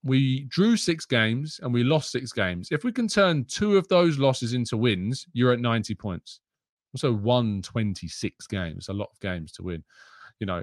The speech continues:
if we can turn those, two of those losses into wins, then you've got ninety. And if you think about it, um, the Brighton home game, I feel like we can win that. The Everton away game,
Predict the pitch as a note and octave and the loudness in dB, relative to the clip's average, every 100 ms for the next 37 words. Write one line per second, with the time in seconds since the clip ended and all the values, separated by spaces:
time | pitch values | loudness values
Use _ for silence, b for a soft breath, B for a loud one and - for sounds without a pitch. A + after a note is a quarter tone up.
0 | - A2+ E3 E3+ E3 - D#3+ C3 G#2 G2 | -6 -4 -2 0 0 4 4 4 2 0
1 | - - E3+ E3 D3 C#3 C#3 A#2+ B2 A#2 | 0 4 6 4 4 4 4 2 0 0
2 | G#2 G#2+ G#2 G#2 G#2 F#2 E2 G#2+ G2+ F#2+ | 0 -2 -2 0 0 0 -4 -2 -2 -2
3 | G#2 G2 F#2+ F#2 F#2+ F#2+ G2 b b b | -4 -4 -4 -4 -6 -10 -14 b b b
4 | A2 B2 E3 D#3 D#3 D3 C#3+ C#3 - _ | -6 -4 -2 -2 2 4 4 0 -4 _
5 | _ - G2+ G2+ G2 G2 - G#2 D3+ D#3 | _ -6 -2 0 -2 -4 -6 2 4 4
6 | D3 B2+ D3 D3 C#3+ C#3+ C#3+ C#3 - _ | 2 2 2 2 2 4 2 0 -6 _
7 | _ - - A2 A2 G2+ G#2+ G2+ A2 B2+ | _ -18 -6 0 0 0 -2 -2 0 0
8 | B2 B2 A2+ G#2+ C#3+ C#3 C#3+ C#3 C#3 D3 | 2 0 0 0 0 0 0 2 4 4
9 | D3 C#3+ C#3+ C#3+ | 4 4 4 2